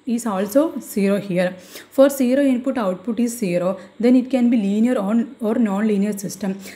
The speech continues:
That is, option D is false. The last question of this video is forty. In a discrete linear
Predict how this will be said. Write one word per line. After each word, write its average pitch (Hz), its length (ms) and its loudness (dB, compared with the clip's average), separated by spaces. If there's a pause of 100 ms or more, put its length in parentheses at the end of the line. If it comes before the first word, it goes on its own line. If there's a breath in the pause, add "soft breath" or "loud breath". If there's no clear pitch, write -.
That 233 120 2
is, 285 120 2
option 220 380 2
D 208 300 -2
is 254 120 -4
false. - 540 -10 (1500 loud breath)
The 220 100 4
last 233 320 2
question 247 280 -2
of 233 140 -4
this 226 160 -6
video 180 460 -4 (240)
is 214 240 -8 (200)
forty. - 500 -6 (3500 loud breath)
In 269 140 8
a 294 120 6
discrete 262 720 0 (920)
linear 220 640 2